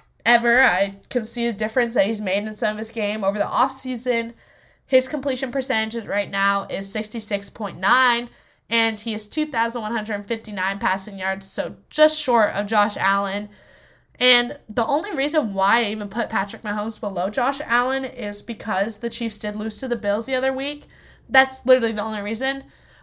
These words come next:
But Patrick Mahomes has been using his feet pretty well. He has a hundred thirteen rushing yards on the season. I do think he could use it more, but because of how many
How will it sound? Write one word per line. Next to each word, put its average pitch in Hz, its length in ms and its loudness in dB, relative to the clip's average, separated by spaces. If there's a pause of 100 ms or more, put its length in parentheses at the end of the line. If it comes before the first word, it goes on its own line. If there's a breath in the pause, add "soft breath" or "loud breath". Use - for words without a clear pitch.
(120 soft breath)
But 269 320 4 (1000)
Patrick 262 340 0
Mahomes 262 380 0
has 254 220 -2
been 220 160 -2
using 214 260 -8
his 226 260 -4
feet 240 240 -4
pretty 254 240 -2
well. 233 380 2
He 247 80 -2
has 202 100 -6
a 220 60 -4
hundred 226 460 -6
thirteen 214 460 -6
rushing 196 360 -8
yards 208 260 -2
on 226 160 -6
the 233 60 -4
season. 262 460 -6 (420 loud breath)
I 233 80 2
do 254 160 0
think 262 240 0
he 269 140 -2
could 254 180 -4
use 247 160 -4
it 226 140 0
more, 220 440 -2
but 214 400 0
because 240 460 -2
of 220 140 -8
how 226 180 0
many 214 480 -8